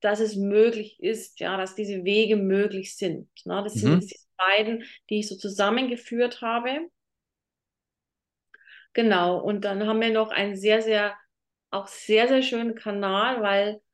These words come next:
Speaker 1: ähm, hier geht's um wirklich um deine Visionen, ja, das ist auch so eine Art, ähm, ja, da geht's auch um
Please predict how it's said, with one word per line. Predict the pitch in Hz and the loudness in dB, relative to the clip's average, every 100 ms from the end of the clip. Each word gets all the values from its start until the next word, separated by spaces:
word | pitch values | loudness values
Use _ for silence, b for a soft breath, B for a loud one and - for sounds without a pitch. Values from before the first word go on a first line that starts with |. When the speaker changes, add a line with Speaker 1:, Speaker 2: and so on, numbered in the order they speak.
| b _ - | b _ -8
Speaker 1:
ähm, | 202 202 202 202 175 | -2 0 0 -2 -6
hier | 190 233 220 | -2 0 4
geht's | 220 220 - | 4 4 0
um | - 214 202 | -6 -4 2
wirklich | 220 220 226 220 - - | 2 2 -4 -6 -12 -8
um | 208 190 - | -6 -6 -6
deine | - 147 190 202 | -2 0 0 -2
Visionen, | 208 196 - 190 190 247 262 285 339 247 | -4 -6 -2 0 2 2 0 -2 -4 -4
ja, | 196 220 226 | -2 -2 -2
das | 208 - | -6 -8
ist | - - | -8 -2
auch | 175 202 214 | 0 0 -2
so | - 208 214 | -6 -4 -2
eine | 202 - | -2 -2
Art, | 175 196 214 214 - _ _ _ _ _ _ _ _ - | 0 2 0 -4 -20 _ _ _ _ _ _ _ _ -6
ähm, | 190 190 196 196 190 - _ _ _ _ _ _ _ - | -2 0 0 -2 -6 -14 _ _ _ _ _ _ _ 0
ja, | 190 202 | 2 4
da | 196 | 2
geht's | 220 220 | 0 -2
auch | 190 - | -4 -4
um | 214 208 | -4 -4